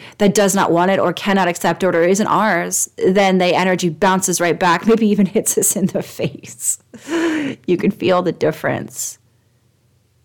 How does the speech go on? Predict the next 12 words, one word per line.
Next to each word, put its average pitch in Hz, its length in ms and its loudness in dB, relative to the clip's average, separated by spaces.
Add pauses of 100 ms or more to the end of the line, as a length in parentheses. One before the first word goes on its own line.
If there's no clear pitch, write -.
(200)
Things 208 280 4
taking 185 380 0
a 165 120 2
while 156 840 4 (240)
isn't 170 420 0
concrete. 151 880 -4 (340)
Things 190 200 2
taking 185 280 0
some 175 180 0
time 160 580 0
and 156 220 0
nurturing 151 840 -2